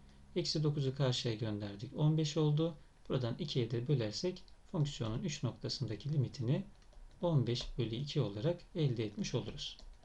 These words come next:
Bize sorulan ifadeye baktığımızda bu limiti de yine limit özelliklerini kullanarak şu şekilde yazabiliriz.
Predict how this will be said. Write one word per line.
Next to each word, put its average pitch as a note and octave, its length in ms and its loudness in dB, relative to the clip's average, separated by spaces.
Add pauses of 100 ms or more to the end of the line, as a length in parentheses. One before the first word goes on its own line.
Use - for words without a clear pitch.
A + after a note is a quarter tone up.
(4000)
Bize F#3+ 180 4
sorulan C#3 540 4
ifadeye A#2+ 500 2
baktığımızda C#3 720 0
bu F3 80 0
limiti D3 360 4
de C3+ 260 2
yine C#3+ 240 6
limit C3+ 240 4
özelliklerini A#2 600 0
kullanarak A#2 500 -2
şu - 100 -8
şekilde A#2+ 400 -2
yazabiliriz. A2+ 720 -2